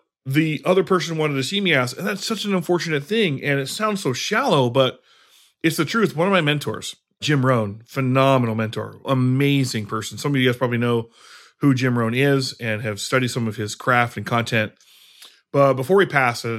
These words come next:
an opportunity to work with Jim Rohn, and I devour everything that he, that he has ever created. But one of the things that he said was, is, "You may not care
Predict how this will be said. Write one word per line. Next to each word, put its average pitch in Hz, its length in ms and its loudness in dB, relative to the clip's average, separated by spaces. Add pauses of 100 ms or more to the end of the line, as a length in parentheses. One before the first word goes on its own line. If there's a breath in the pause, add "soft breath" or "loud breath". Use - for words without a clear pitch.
(120)
an - 60 -14
opportunity 117 640 2
to - 160 -6
work 120 140 2
with 113 120 -2
Jim 113 180 2
Rohn, 110 240 2
and 104 140 -8 (460 soft breath)
I 120 60 -8
devour 120 460 2
everything 151 380 2
that 120 100 0
he, 117 200 -4
that 117 100 -8
he 117 100 -4
has 110 180 -2
ever 104 140 0
created. 110 420 0 (720 soft breath)
But 151 360 4 (240)
one 160 260 2
of 330 80 4
the 269 80 4
things 196 220 2
that 156 80 -4
he 147 100 -2
said 151 220 -2
was, 120 260 -2
is, 110 280 -10
"You 359 140 2
may 330 140 0
not 175 240 2
care 147 460 -2